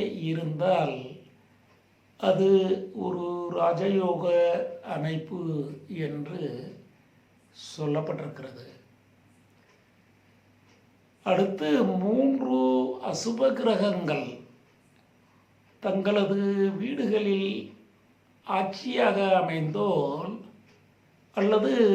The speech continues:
தங்களது உச்ச வீடுகளில் இருந்தோ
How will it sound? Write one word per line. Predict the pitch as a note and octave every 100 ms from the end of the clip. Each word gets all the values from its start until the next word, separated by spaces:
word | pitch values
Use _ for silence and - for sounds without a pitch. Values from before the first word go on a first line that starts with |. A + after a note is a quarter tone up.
| G3 A3+ - -
தங்களது | G#3 F#3+ G3+ G3 F#3+ G3 G3 G3+ - - G3
உச்ச | F3 - G#4+ A3+
வீடுகளில் | A3+ G3+ G3 F#3+ F#3 F3+ F3+ - - F3+
இருந்தோ | E3+ E3 E3+